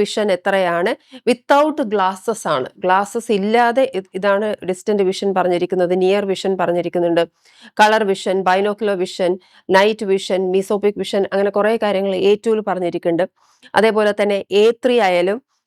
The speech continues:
ഇതെന്താണ് എന്നുള്ളത് കൃത്യമായിട്ട് പറഞ്ഞിട്ടുണ്ട്. അപ്പം ഈ പറയുന്ന, ആ,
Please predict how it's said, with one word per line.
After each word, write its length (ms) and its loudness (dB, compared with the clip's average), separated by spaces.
ഇതെന്താണ് 520 2
എന്നുള്ളത് 340 -2
കൃത്യമായിട്ട് 540 -2
പറഞ്ഞിട്ടുണ്ട്. 460 -2
അപ്പം 180 4
ഈ 40 4
പറയുന്ന, 420 0
ആ, 20 4